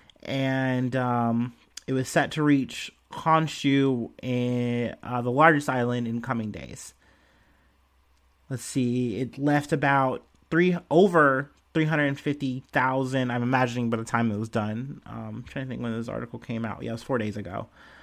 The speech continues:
Um, so almost three hundred fifty thousand homes without power. Um,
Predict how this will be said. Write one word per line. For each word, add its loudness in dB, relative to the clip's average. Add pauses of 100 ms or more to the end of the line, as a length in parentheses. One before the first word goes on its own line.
(240)
Um, -2
so 0
almost 0
three 2
hundred 2
fifty -2
thousand 0 (220)
homes 0
without -4
power. 6 (880)
Um, 2